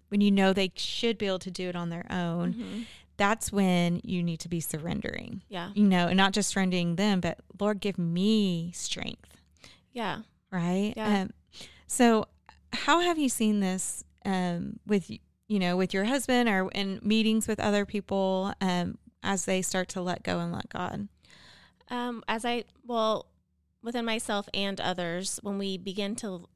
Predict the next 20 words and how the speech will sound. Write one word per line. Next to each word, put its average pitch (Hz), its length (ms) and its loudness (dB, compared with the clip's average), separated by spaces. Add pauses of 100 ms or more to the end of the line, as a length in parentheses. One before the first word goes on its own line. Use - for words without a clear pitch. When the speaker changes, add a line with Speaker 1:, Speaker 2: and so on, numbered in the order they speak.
Speaker 2:
let 185 280 -6
go, 185 560 -2 (1400)
we're 208 180 -2
also 190 720 -2 (880)
letting 196 280 -6
go 190 160 -2
of 185 60 -6
that 185 180 -8
control, 185 760 -6
letting 190 260 -2
go 180 160 -2
of 185 80 -4
Speaker 1:
Mm-hmm. 196 80 -4
Speaker 2:
that 175 220 -6
fear, 180 560 -6 (260)
and 202 140 -6
actually 196 420 -6
focusing 196 640 -8
on 165 120 -8
ourselves 165 880 -6